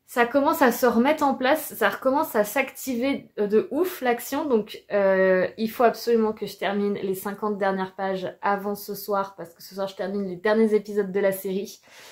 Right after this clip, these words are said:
Donc, euh, je vous prends avec moi pour terminer les dernières pages.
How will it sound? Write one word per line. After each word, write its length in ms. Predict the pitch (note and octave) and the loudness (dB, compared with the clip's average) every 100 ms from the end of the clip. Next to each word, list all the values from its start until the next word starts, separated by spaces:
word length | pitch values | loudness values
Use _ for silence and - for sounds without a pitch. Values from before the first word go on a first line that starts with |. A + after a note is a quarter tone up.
| - - - - _ - | -20 -20 -20 -20 _ 0
Donc, 380 | B3+ C4+ C4 B3 - | 4 4 2 0 0
euh, 360 | G3+ G3 F#3+ F#3 | 2 4 4 4
je 140 | F#3 A3+ | 2 0
vous 160 | A3+ | 2
prends 160 | A3+ A3+ | 2 2
avec 200 | G#3 G3+ | 2 2
moi 160 | F#3+ F#3 | -2 -4
pour 140 | F#3+ | -8
terminer 580 | G3 F#3+ F3+ F3 E3 - _ - _ | -4 -2 -2 -4 -8 -12 _ -20 _
les 140 | F#3+ F#3 | 0 2
dernières 360 | G3+ G#3+ G#3 | 2 0 -2
pages. 440 | - F3+ G#3 D#3+ | -2 -2 -2 -6